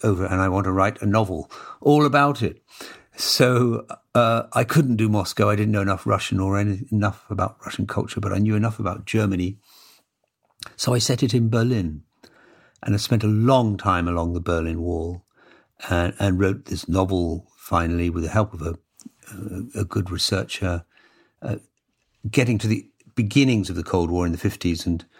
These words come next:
carrying it right through. And I finished in June eighty-nine, in which, in the last sentences of the book, I predicted the fall of the wall.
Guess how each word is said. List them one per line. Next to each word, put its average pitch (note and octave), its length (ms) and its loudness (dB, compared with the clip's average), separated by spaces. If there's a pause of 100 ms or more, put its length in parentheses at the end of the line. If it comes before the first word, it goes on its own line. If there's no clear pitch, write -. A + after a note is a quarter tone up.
(280)
carrying A#2 340 4
it G#2 140 -2
right G#2+ 260 2
through. F#2+ 440 0
And A2 240 0 (160)
I A2 140 0
finished D3+ 540 0
in G#2+ 160 2
June B2 300 2
eighty-nine, E2+ 840 -2 (1000)
in G2+ 120 2
which, - 220 -2
in G#2+ 80 2
the G2+ 80 2
last C3 440 2
sentences A2 580 -2
of F#2+ 80 -4
the F2+ 100 -4
book, - 300 -6 (1200)
I F#2+ 100 0 (220)
predicted G#2 540 -2
the G#2 100 -2
fall F#2+ 280 0
of F2 120 -4
the F2 60 -4
wall. F2 420 -6